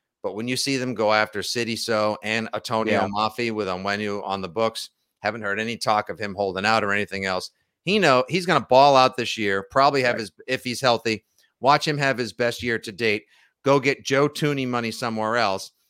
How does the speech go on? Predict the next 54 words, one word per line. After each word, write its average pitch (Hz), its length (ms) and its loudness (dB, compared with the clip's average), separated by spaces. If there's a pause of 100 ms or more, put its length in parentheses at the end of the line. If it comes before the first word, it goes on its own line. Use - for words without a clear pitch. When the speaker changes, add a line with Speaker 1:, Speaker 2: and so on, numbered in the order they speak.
(180)
Speaker 1:
and 110 120 -10
then 110 100 -8
you 107 80 -6
slide 107 400 -4
one, 113 220 -4
if 101 120 -10
not 104 220 -6
both 113 220 -6
of 104 100 -14
those 101 220 -4
hosses 101 420 -6
in 104 100 -6
on 95 140 -6
the 95 80 -8
line 92 300 -4
someplace, 85 560 -8 (340)
and 98 140 -10
the 95 40 -10
Pats 98 320 -2
will 92 120 -4
have, 90 340 -2 (200)
you 120 100 -8
know, 92 140 -8
symmetry 127 480 -4
along 98 300 -4
the 92 80 -8
line, 90 420 -4 (460)
and 110 100 -6
Speaker 2:
Yeah. 98 80 -2
Speaker 1:
they 95 40 -4
shouldn't 95 400 -8
miss 101 280 -6
a 92 40 -8
beat, 82 320 -6
or 90 120 -6
at 90 80 -6
least 92 260 -8 (400)
you 120 200 -4
may 113 180 0
hope 123 260 2
not. 117 260 0
But 131 100 0
as 131 100 -4
far 226 220 4
as 202 100 0
Cook - 260 -2
and 139 100 -2
Hopkins, 135 460 2
see, 117 180 -4
I'm 156 240 2
now 156 200 4
leaning 131 320 -2
towards 117 260 -2
wanting 107 400 -2